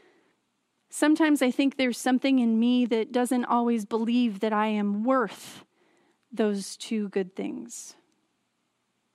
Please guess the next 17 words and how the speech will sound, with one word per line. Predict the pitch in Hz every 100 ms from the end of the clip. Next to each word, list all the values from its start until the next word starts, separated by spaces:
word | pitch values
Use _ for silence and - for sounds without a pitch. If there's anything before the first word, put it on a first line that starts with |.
| _ _ _ _ _ _ _ _ _ _ _ _ _ _ _ _
And | 294 262
I | 269
think | 330 370 -
that | 339
the | 262
people | - 285 269 269
who | 220 254
visited | 220 254 269 262 240 -
Paul | - 247 254 269
that | 285 285 285
day, | 285 311 320 - _ _ _ _ _ _ _ _ _ _ _ _ _ _ _ _ -
I |
think | 254 330 320
that | 320 254
they | 277 294 311
m-, | 269 254 -
might | - 247 254 269